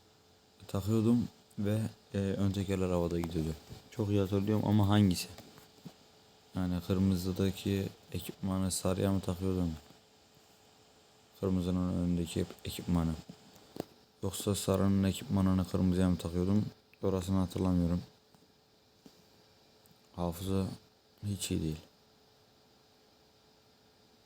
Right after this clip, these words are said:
Sekiz gigabaytlık iPhone hafızası bile, hatta sekiz gigabaytı boş ver. Tarihi eser hard diskler var biraz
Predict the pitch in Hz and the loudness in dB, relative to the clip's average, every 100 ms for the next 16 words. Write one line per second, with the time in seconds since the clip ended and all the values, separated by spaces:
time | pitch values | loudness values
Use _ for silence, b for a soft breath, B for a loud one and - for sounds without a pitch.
0 | _ _ - - 98 104 95 95 92 92 | _ _ -12 -4 2 2 2 2 2 2
1 | 101 107 - 98 95 92 90 90 92 90 | 0 -4 -2 -2 0 2 0 0 -2 -2
2 | 98 92 92 - - - - _ _ _ | -2 -2 -4 -8 -20 -20 -20 _ _ _
3 | _ _ _ _ _ - - 95 - 98 | _ _ _ _ _ -20 -10 -10 -4 -4
4 | 87 98 98 95 98 98 87 92 95 - | -2 -2 -2 0 2 4 2 0 0 0
5 | 87 - - B B B B _ - 98 | -4 -6 -16 B B B B _ 0 2
6 | 98 101 95 98 92 92 - - 104 98 | 4 2 0 0 0 -2 -6 -4 -2 0
7 | 90 92 90 85 | 0 0 0 -2